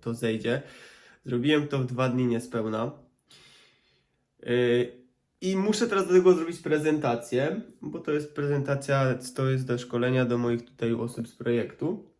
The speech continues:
I druga rzecz, muszę wypisać właśnie wszystko, jak, jak działam i tak dalej.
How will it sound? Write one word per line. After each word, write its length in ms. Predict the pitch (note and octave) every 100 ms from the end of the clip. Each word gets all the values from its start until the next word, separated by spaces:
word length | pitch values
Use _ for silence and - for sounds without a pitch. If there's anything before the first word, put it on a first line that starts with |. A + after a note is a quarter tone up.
| _ _ -
I 60 | C#3
druga 480 | B2 C3 D#3+ D3+
rzecz, 280 | D3 E3 -
muszę 260 | D3+ C#3 D3
wypisać 480 | C#3+ C#3 E3 D3+ C3+
właśnie 360 | C3+ C3+ B2+
wszystko, 680 | B2 C#3+ C#3+ - C3 C3 B2+
jak, 220 | B2 A#2 -
jak 580 | A#2 A2+ - - - A#2 A#2
działam 380 | A#2+ D3+ D3 C3+
i 60 |
tak 200 | C3 A#2+
dalej. 440 | B2 C3 C3 B2+